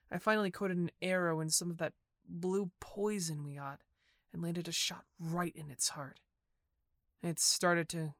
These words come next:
gasp for air, but it still managed to knock out Mag. We brought him up shortly, and I went to investigate the body. Four large growths appeared on its back.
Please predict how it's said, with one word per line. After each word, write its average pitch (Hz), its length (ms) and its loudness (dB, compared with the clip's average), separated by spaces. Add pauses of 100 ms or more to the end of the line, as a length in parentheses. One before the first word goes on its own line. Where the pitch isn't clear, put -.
(220)
gasp 170 420 4
for 170 140 -2
air, 156 360 2
but 160 180 -6 (520)
it 175 100 2
still 247 260 6
managed 196 340 4
to 175 80 0
knock 170 260 4
out 160 160 0
Mag. 156 460 0 (760)
We 190 80 -2
brought 220 200 8
him 226 60 4
up 214 140 4
shortly, 180 400 2
and 165 100 2
I 165 40 4
went 175 180 2
to 180 80 -4
investigate 170 560 0
the 160 40 -4
body. 151 440 -2 (680)
Four 220 720 0 (240)
large 190 460 2
growths - 600 2
appeared 175 280 -2
on 160 100 0
its - 140 -4
back. 156 420 -4